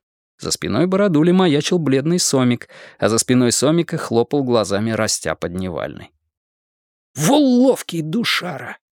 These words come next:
изумленно прошипел кто-то, отдавая дань почти неестественной ловкости, с которой Женя умудрился выскользнуть из казармы так, что никто его исчезновения и не заметил. «Что за шухер в расположении?»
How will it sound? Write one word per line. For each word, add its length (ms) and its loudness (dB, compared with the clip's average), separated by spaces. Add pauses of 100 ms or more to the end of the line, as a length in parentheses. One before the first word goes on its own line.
(200)
изумленно 540 2
прошипел 500 -2
кто-то, 460 -6 (320)
отдавая 420 4
дань 200 2
почти 380 -4
неестественной 800 0
ловкости, 540 0
с 80 -6
которой 340 0
Женя 280 2
умудрился 520 2
выскользнуть 600 0
из 100 -2
казармы 520 2
так, 240 -6
что 220 0
никто 340 2
его 220 4
исчезновения 960 0
и 100 0
не 160 2
заметил. 640 -4 (1300)
«Что 540 2
за 240 4
шухер 500 0
в 80 0
расположении?» 1040 0